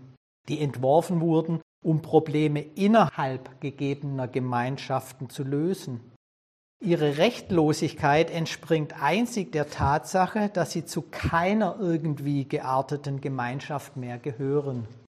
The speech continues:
Zitat Ende. Warum kann Arendt dann aber gleichzeitig behaupten, dass das einzige Menschenrecht im Recht, Rechte zu haben bestehe?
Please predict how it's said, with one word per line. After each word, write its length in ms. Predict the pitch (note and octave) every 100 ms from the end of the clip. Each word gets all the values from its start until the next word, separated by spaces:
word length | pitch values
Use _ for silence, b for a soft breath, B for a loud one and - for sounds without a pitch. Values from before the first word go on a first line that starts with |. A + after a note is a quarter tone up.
| _ _ _
Zitat 540 | - C3+ - B2 A#2 -
Ende. 420 | B2 B2+ B2+ A#2 - _ _ _ _ _ _ _ _ _ _ _ _ _ _ -
Warum 640 | D#3 D3 F3 A#3 C4+ F#3+ C3 B B
kann 260 | - E3+ D#3+
Arendt 680 | - C#3+ E3+ G3 G#3 G#3+ - - - _ -
dann 180 | F3 F#3
aber 220 | F3 E3+
gleichzeitig 1120 | D#3+ D3 F#3 C4 - - E3 D3+ D#3 E3 -
behaupten, 720 | D#3 D3+ C#3 D#3+ - A3+ A3
dass 240 | E3+ D#3+
das 220 | - D#3 - -
einzige 640 | F3 A3 D4 - G#3+ D#3+
Menschenrecht 880 | C#3+ C3+ D3+ - E3+ D#3 E3 D#3+ -
im 220 | E3 D3 - - _ _ _ _ -
Recht, 420 | D#3+ E3 - - - D3
Rechte 400 | D#3 A3 - A#3
zu 240 | - F3 -
haben 360 | C#3 C3+ C#3+
bestehe? 600 | C3 C3 - C3+ C#3 F#3